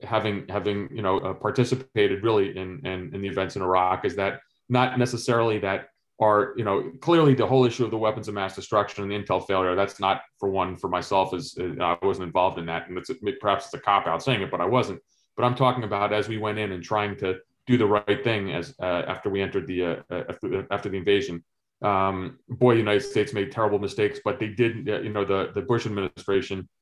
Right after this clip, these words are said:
and the neocons, um, who really kind of drove policy did not listen to Charlie. And I think that was, it was to, to,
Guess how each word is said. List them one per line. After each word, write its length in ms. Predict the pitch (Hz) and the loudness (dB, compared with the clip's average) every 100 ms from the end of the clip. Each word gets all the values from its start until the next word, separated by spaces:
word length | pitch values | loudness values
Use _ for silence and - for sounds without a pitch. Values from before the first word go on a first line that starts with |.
| _ _ | _ _
and 100 | - | -4
the 60 | 104 | 2
neocons, 840 | 117 131 120 113 104 95 90 - - _ | 6 6 6 2 2 -2 -8 -14 -20 _
um, 400 | 101 98 95 95 | -6 -2 -2 -4
who 160 | 92 107 | -6 -4
really 400 | 110 104 101 98 | 0 2 2 0
kind 160 | 107 98 | -4 -4
of 80 | 85 | -2
drove 300 | 104 107 - | 2 2 2
policy 340 | 101 95 92 85 85 | 2 0 -4 -8 -4
did 160 | 107 | 0
not 180 | 95 92 | 0 2
listen 260 | 104 98 87 | 0 0 -6
to 60 | |
Charlie. 440 | - 80 69 71 - - | -4 -2 0 -4 -6 -6
And 80 | |
I 40 | 95 | -4
think 180 | 95 92 | -4 -4
that 160 | 87 | -2
was, 220 | 92 85 - | -2 -6 -8
it 60 | |
was 180 | 92 85 - | -8 -8 -6
to, 180 | 85 - | -6 -6
to, 180 | - | -10